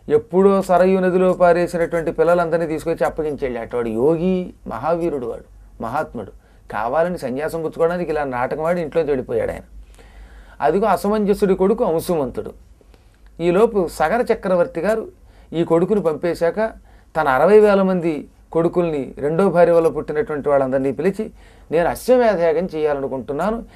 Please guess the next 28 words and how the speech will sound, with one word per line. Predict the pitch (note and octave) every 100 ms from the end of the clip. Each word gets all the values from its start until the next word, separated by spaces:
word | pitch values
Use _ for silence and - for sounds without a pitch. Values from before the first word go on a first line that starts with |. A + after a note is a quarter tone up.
| - -
యాగాశ్వాన్ని | B2 C3 G#3 B3+ A#3 - G#3+ G3+
విడిచిపెడతాను, | F#3 F#3 G3 F#3+ E3+ G3 A#3
ఆ |
గుర్రాన్ని | G3 E3 G#3 A3
జాగ్రత్తగా | E3+ E3+ F#3+ - G3
కాపలా | E3 D#3+ F3+ F3
కాసి | E3+ G3 G3
దాని | E3 D3
వెంట | D3+ D3+
వెళ్ళి | F3 G3+
మీరు | G#3+ D#3+
రండి" | C3+ B2
అన్నట్టు. | G#2+ F#2+ - - - - - _ _ - - - - - -
వీళ్ళు | G#3 A3
ఆ | G3
గుర్రం | F3+ F#3
వెంట | F#3 F#3+
వెళ్ళారు. | F#3 C#3+ A#2+ - - _ - _ _ _ - - - - - - - -
ఈ | G3
గుర్రం | F#3 F#3+ A3+ G3+
భూమండలం | E3+ G#3 G#3 G3+ G3
అంతా | F#3+ G3 G#3+
తిరిగింది. | F3 C3 A2+ G2 - _ - - _ - - -
అలా | E3+ F#3
తిరుగుతూ, | F3+ F3+ F#3+ G3+ G3
తిరుగుతూ, | G3 F#3+ F#3+ F#3+
తిరుగుతూ | F#3 F3+ F3+ A#3+ - - - - - - -
చివరికి | F3 B3 E3 D#3 D3+